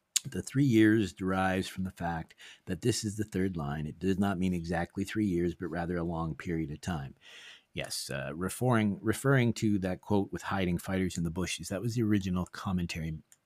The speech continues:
from Confucius. And what he was talking about, and it, it goes into it later. I'll, I'll, I'll continue on and read the rest. Why not? It'll give some context.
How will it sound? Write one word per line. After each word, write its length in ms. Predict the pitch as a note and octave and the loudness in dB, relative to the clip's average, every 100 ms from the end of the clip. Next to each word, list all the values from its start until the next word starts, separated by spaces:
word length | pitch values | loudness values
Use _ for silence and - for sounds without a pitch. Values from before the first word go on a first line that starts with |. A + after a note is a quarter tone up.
| _ - - | _ -12 -10
from 220 | - D#2+ | -8 -8
Confucius. 760 | - E2 D2+ C3 C3 - - - - - - | -6 -10 -4 -2 -2 -4 -12 -18 -20 -20 -10
And 100 | B2+ | -2
what 120 | D#3 F3 | 2 4
he 60 | |
was 140 | A#2 - | 4 2
talking 380 | A2 G#2+ G#2 | 2 2 2
about, 220 | F2+ E2 E2+ | 0 0 -2
and 100 | F#2 | -4
it, 160 | F#2 | -4
it 200 | E2 F2 | -6 -8
goes 240 | F2+ F#2 E2+ | -4 -2 -2
into 260 | F2 - | -4 -4
it 100 | E2 | -8
later. 360 | E2+ E2 D#2 F#2 _ _ _ _ _ _ _ _ _ _ - - - - - - _ | -6 -6 -6 -8 _ _ _ _ _ _ _ _ _ _ -12 -12 -12 -20 -20 -20 _
I'll, 220 | B2+ D#3+ D3 | -6 -2 0
I'll, 300 | C3+ C3 A#2+ | 2 0 0
I'll 80 | C#3+ | 0
continue 520 | D3+ - F3 D#3 B2+ | 0 0 2 4 4
on 160 | G2+ G2+ | 4 4
and 160 | F#2+ | 2
read 240 | F#2 F2+ E2+ | 2 2 0
the 100 | D#2+ | -4
rest. 360 | D#2 C#2 - | -6 -8 -8
Why 100 | E2+ | -8
not? 220 | D#2 C2+ | -6 -6
It'll 120 | E2+ F2 | -6 -4
give 240 | F#2+ E2+ | -4 -4
some 160 | - F2 | -6 -6
context. 640 | - D2+ B1+ - _ - | -4 -6 -6 -18 _ -20